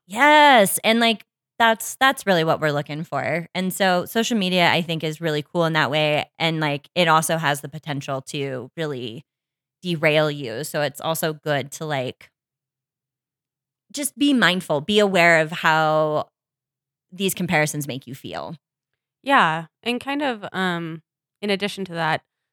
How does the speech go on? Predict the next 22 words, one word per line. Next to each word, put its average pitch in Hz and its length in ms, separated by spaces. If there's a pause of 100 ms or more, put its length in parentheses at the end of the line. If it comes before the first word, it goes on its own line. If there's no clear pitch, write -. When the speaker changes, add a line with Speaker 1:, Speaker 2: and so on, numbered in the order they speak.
Speaker 2:
something 240 360
that 202 180
I 180 220
think 202 260
is 190 80
important 185 640 (600)
for 214 140
our 196 60
society 175 520
to 240 80
have 254 240
access 226 460
to 262 100
in 254 160
social 254 260
media 254 400
is 202 120
seeing 208 380 (340)
strong 214 580
ass 190 440 (100)
muscular 190 600
women. 139 540